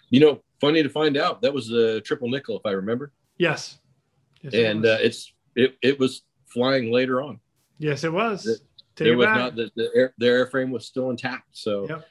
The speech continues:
Speaker 1: I remember the captain, the, uh, air station captain at the time coming down and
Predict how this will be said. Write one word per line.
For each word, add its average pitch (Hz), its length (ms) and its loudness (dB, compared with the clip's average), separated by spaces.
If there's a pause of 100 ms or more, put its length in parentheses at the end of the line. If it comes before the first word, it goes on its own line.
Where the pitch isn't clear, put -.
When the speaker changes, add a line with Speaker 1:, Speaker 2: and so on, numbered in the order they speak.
Speaker 1:
I 104 60 -6
remember 117 340 2
the 110 140 -2
captain, 117 560 -6
the, 101 240 4
uh, 95 240 4
air 110 140 4
station 110 280 -4
captain 113 300 -4
at 104 80 -14
the 117 80 -4
time 113 100 -4
coming 101 300 -2
down 104 240 -2
and 92 160 -4